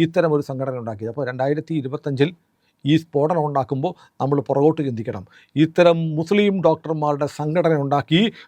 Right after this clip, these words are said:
പരസ്യമായി സമ്മേളനങ്ങൾ വിളിച്ച് അവരുടെ രഹസ്യമായ സ് മീറ്റിങ്ങുകൾ വരെ നടത്തുന്ന രാജ്യമായി നമ്മുടെ ഇന്ത്യ മാറിയിരിക്കുന്നു. അതിൻ്റെയൊക്കെ ഭാഗമാണ്. ഞാൻ നോക്കുന്നില്ല ഇവിടെ മുസ്ലിങ്ങൾക്കല്ലാതെ വേറെ ആർക്കെങ്കിലും, ഏതെങ്കിലും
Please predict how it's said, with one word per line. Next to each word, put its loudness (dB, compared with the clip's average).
പരസ്യമായി 6
സമ്മേളനങ്ങൾ 2
വിളിച്ച് 2
അവരുടെ 2
രഹസ്യമായ 0
സ് -20
മീറ്റിങ്ങുകൾ -6
വരെ -8
നടത്തുന്ന -12
രാജ്യമായി -4
നമ്മുടെ -8
ഇന്ത്യ -4
മാറിയിരിക്കുന്നു. -12
അതിൻ്റെയൊക്കെ -4
ഭാഗമാണ്. 0
ഞാൻ 4
നോക്കുന്നില്ല 2
ഇവിടെ 4
മുസ്ലിങ്ങൾക്കല്ലാതെ 4
വേറെ 6
ആർക്കെങ്കിലും, 2
ഏതെങ്കിലും 6